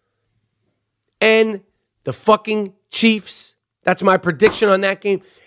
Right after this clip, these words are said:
And then I have to admit this. Julian Edelman,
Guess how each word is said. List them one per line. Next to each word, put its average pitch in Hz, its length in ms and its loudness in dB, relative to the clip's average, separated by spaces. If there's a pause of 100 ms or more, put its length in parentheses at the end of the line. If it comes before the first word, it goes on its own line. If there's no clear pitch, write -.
(100)
And 208 120 2
then 226 80 2
I 220 80 2
have 220 320 -4
to 247 120 0
admit 220 380 2
this. 208 440 0 (1400)
Julian 240 420 2
Edelman, 226 480 4